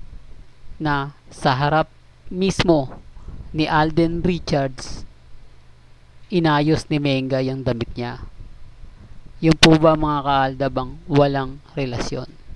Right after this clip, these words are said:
Kayo na po bahala humusga niya, mga kaaldab. Siyempre, galawang mag-asawa yan. Oops, sasabihin na naman, co-workers, ganyan naman po eh, di ba? Yung mga bitter at mulats,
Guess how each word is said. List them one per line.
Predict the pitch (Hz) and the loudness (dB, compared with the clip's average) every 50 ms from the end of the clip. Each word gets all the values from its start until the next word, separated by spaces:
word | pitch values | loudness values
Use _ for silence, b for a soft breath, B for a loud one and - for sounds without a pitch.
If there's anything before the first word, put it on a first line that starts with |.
| - - - - - - - - - - - - - - - | -14 -16 -18 -20 -20 -16 -14 -14 -14 -14 -16 -18 -18 -12 -6
Kayo | - 143 143 | -4 -2 0
na | 143 147 143 - | 0 0 0 4
po | 156 147 147 | 6 6 6
bahala | 139 139 135 135 135 135 139 139 139 | 6 4 2 2 0 0 0 0 0
humusga | 139 135 139 131 - - - 151 | 0 0 -2 -2 -4 -4 -4 -2
niya, | 147 156 156 156 | -2 0 -2 -2
mga | 147 139 135 131 127 120 | -2 -2 -2 -2 -2 0
kaaldab. | 127 127 127 127 123 123 131 147 147 135 127 - - B B B B B B B B B - - - - | 0 0 0 -2 -2 -4 -2 -2 -2 -2 -4 -10 -18 B B B B B B B B B -18 -20 -12 -2
Siyempre, | - 160 143 139 135 - 160 160 147 135 131 131 131 - - - - - - - - - - - - - - - | 0 0 0 2 2 2 2 2 2 0 -4 -8 -10 -14 -14 -14 -14 -14 -14 -16 -18 -20 -20 -20 -20 -16 -14 -4
galawang | - - 139 139 135 135 135 135 135 139 135 131 127 | 0 2 2 2 2 2 6 6 6 6 4 0 -2
mag-asawa | - 127 - - 127 127 127 123 127 135 | -4 -4 -2 0 0 2 2 2 2 0
yan. | 135 139 - | -2 -4 0
Oops, | - 190 - - - - - - - - - - - - - - | 0 0 0 0 -4 -8 -8 -6 -8 -8 -8 -8 -10 -10 -8 -4
sasabihin | - 147 131 - - 135 131 127 139 139 143 143 147 | -2 -2 -2 0 -2 -2 -2 0 -2 0 0 0 -2
na | 147 | -2
naman, | 147 147 151 160 165 160 156 160 160 160 - - - - - - - - - - - | -2 -2 -2 -2 -2 -4 -4 -8 -10 -14 -16 -20 -20 -20 -20 -20 -20 -20 -16 -2 4
co-workers, | 143 135 127 123 123 135 143 147 147 135 - - 143 135 135 135 135 135 135 135 131 - - - | 6 8 8 8 8 8 8 8 6 4 0 -2 0 0 0 0 0 -2 -2 -2 -4 -6 -8 -8
ganyan | - 143 139 147 151 156 156 | -8 -6 -6 -4 -4 -2 -2
naman | 160 156 156 - | -2 -2 -2 2
po | - 180 160 147 | 4 4 4 4
eh, | 139 135 123 | 2 0 -2
di | 127 | -4
ba? | 123 120 123 117 123 135 131 - - b b b b b b b b b b - - - - - - - - - | -4 -4 -4 -6 -6 -8 -12 -16 -20 b b b b b b b b b b -20 -16 -14 -14 -14 -14 -14 -6 2
Yung | 139 139 131 131 135 | 2 4 4 4 2
mga | 135 131 | 2 2
bitter | 131 143 139 131 - - 135 135 139 | 4 4 2 2 2 2 2 2 2
at | 135 - | 0 0
mulats, | 135 131 127 127 123 120 123 135 - - - - - - - - - | 0 2 2 4 2 2 -2 -4 -6 -10 -12 -12 -12 -12 -12 -12 -14